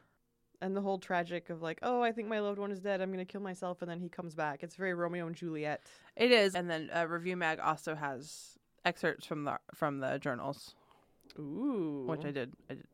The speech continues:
Speaker 2: I did air quotes.
Speaker 1: Yeah.
Speaker 2: The journals that read like fiction. They don't read like I would think someone writing at the period would sound. You know,
Speaker 1: Mm-hmm.
Speaker 2: this is me coming from a
Speaker 1: Yeah.
Speaker 2: twenty nineteen perspective, putting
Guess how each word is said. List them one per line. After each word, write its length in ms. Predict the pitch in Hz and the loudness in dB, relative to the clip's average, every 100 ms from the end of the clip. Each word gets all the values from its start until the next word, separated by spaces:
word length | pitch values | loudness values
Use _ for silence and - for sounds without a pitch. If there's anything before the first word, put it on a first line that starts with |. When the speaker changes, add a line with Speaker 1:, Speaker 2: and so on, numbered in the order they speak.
| - | -6
Speaker 2:
I 60 | |
did 180 | 143 135 | -6 -4
air 120 | - 135 | -4 -4
quotes. 380 | 139 - - - _ _ _ - | -4 -8 -12 -20 _ _ _ -14
Speaker 1:
Yeah. 60 | - 151 | -2 -2
Speaker 2:
The 20 | |
journals 640 | 147 - 123 117 - - - | -2 -4 -4 -4 -10 -14 -4
that 300 | 160 131 - _ _ _ _ - | -2 0 -2 _ _ _ _ -10
read 480 | 175 175 175 190 190 - _ | -2 0 0 -2 -4 -12 _
like 280 | 233 233 233 | 0 0 -2
fiction. 440 | - 311 - 359 370 403 415 _ _ _ _ _ _ | -6 -8 -6 -8 -8 -8 -14 _ _ _ _ _ _
They 100 | - | 0
don't 220 | 214 277 175 | 4 4 4
read 300 | 226 226 196 | 4 4 6
like 180 | 180 180 | 4 4
I 140 | 165 | 4
would 220 | 160 147 | 4 2
think 520 | 170 156 147 - - - _ _ - | 0 -2 -4 -12 -20 -20 _ _ -10
someone 340 | - 170 151 | -2 0 0
writing 360 | 143 139 127 117 | 0 0 0 -4
at 100 | 80 | -8
the 80 | 165 | -10
period 440 | 147 127 85 92 | -8 -6 -6 -6
would 260 | - - 165 _ _ _ - | -8 -10 -12 _ _ _ -12
sound. 440 | - 143 - 139 - _ _ 160 | -4 -4 -4 -10 -14 _ _ 2
You 120 | 220 | 4
know, 60 | 165 | 4
Speaker 1:
Mm-hmm. 100 | 170 | 0
Speaker 2:
this 200 | - 185 | 2 2
is 120 | 170 170 | 2 0
me 100 | 151 | 0
coming 260 | 160 147 | 0 0
from 140 | 151 139 | 0 -4
a 40 | |
Speaker 1:
Yeah. 80 | 151 | 0
Speaker 2:
twenty 160 | 151 143 | 0 2
nineteen 340 | 131 - 147 | 0 -2 -6
perspective, 720 | 143 139 127 - 104 131 - - _ _ - | -4 -4 -4 -4 -6 -6 -10 -20 _ _ -14
putting 360 | - 156 131 139 | -2 0 0 -4